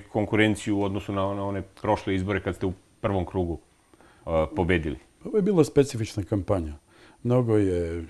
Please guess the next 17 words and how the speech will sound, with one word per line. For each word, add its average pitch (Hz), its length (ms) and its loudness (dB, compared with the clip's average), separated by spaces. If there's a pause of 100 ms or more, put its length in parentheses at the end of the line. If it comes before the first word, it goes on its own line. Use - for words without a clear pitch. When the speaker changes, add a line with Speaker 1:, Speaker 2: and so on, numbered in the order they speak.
(140)
Speaker 2:
znači, 95 280 -4
prljavštine 104 640 0
bilo 90 240 -4
ubačeno 95 520 -4
u 92 40 -4
kampanju, 107 680 0 (600)
e, 107 40 -2
mnogo 110 520 4
je 104 100 4
novca 117 440 4
bilo 92 480 -2 (720)
sa - 180 -2
druge 92 280 -2
strane, 117 480 2
tako 113 340 -2
da, 107 320 4 (480)
e, 117 40 -2